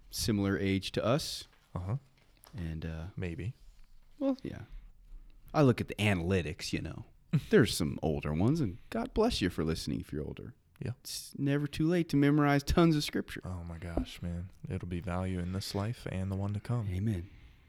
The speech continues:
Speaker 1: So, um, wanna ask you, you said something in your sermon this past weekend
Speaker 2: Mm-hmm.
Speaker 1: that actually, like, we had briefly talked about maybe doing a podcast someday on scripture memory.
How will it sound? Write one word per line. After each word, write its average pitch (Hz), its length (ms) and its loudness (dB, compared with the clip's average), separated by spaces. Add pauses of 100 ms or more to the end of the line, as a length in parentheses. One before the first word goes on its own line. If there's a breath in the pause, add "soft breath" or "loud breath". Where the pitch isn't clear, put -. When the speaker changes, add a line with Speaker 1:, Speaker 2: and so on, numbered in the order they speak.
Speaker 1:
So, 147 400 4
um, 139 340 4 (2250 loud breath)
wanna 139 300 4
ask 113 380 0
you, 92 160 2
you 104 120 0
said 170 220 4
something 208 200 2
in 156 60 4
your 110 100 4
sermon 107 680 2
this - 240 -6
past - 360 -8
weekend 85 600 -6 (180)
Speaker 2:
Mm-hmm. 87 280 -10
Speaker 1:
that 85 100 -2
actually, 90 420 -4
like, 78 160 -6
we 113 120 2
had 101 180 0
briefly 151 440 0
talked 87 280 -2
about 69 180 -4
maybe 101 220 -2
doing 98 200 -4
a - 40 -6
podcast - 460 -12
someday 67 260 -10
on 73 80 -10
scripture - 400 -8
memory. - 400 -8